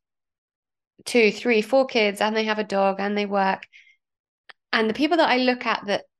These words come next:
you know, quote unquote, cope with all of that are the people whose perceptions are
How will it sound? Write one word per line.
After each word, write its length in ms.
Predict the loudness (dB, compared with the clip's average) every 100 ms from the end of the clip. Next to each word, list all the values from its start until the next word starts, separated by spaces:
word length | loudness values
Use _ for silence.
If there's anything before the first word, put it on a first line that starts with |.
| _
you 80 | -2
know, 100 | 0
quote 240 | 0 -4 -4
unquote, 340 | -2 -2 -4
cope 420 | -6 -2 -2 -2 -10 _ -10
with 120 | -6
all 140 | -4
of 80 | -4
that 220 | -6 -6
are 40 | -8
the 60 |
people 300 | -10 -8 -6
whose 140 | -6 -6
perceptions 1040 | -10 -10 -4 -4 -2 -4 -4 -4 -6 -8 -16 -20 -20 _
are 220 | -2 -2